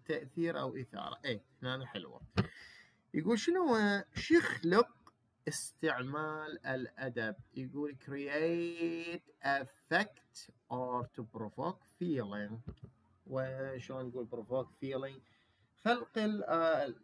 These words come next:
المشاعر، والآ-، وتأثير، يعني شلون تهيج المشاعر. Literature can be treated،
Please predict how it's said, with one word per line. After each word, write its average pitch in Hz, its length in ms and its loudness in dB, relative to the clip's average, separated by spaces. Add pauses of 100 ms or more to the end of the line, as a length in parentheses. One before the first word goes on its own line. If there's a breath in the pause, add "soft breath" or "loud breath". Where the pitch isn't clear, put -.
(220)
المشاعر، 143 680 -4 (420)
والآ-، 120 1080 -2
وتأثير، 135 720 -4
يعني 120 300 -6
شلون 170 280 -4
تهيج 147 380 0
المشاعر. 117 680 -6 (3250 loud breath)
Literature 320 440 2
can 269 340 2
be 254 160 -2
treated، 196 480 -2